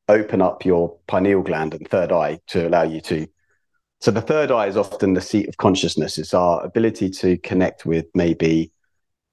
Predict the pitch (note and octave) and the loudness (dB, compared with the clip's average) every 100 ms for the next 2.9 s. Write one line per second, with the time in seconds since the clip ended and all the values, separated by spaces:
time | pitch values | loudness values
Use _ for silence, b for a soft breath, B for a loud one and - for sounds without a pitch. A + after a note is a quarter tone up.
0 | _ - A2 A2 B2+ C#3+ C#3 B2+ A#2+ - | _ -4 0 2 2 0 0 0 0 -2
1 | - - G2 F#2+ F2 F#2 F2+ F2+ - F2 | -4 -4 -2 0 0 0 4 2 2 -2
2 | E2+ F#2+ F2 - F2 F2 - D#2+ D2+ | 2 4 2 2 0 0 -2 -4 -4